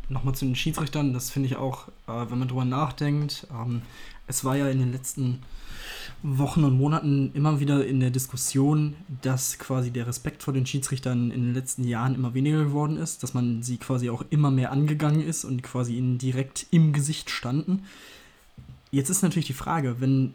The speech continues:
das Ganze mit der Abstandsregelung und so weiter noch bis dann auch in die nächste Saison gilt,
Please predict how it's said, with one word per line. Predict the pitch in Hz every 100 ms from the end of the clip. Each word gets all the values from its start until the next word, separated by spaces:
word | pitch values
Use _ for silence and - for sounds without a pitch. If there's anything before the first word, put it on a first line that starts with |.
| - -
das | 123
Ganze | - 143 143 151 143 131 127
mit | 127 123
der | 123 123
Abstandsregelung | 135 - 131 131 127 131 131
und | 160
so | 151 135
weiter | 135 131
noch | 127 127 - - - - - -
bis | 131 -
dann | 127
auch | 131 127
in |
die | 123
nächste | 127 170 190 180
Saison | 156 160 170
gilt, | 160 160 165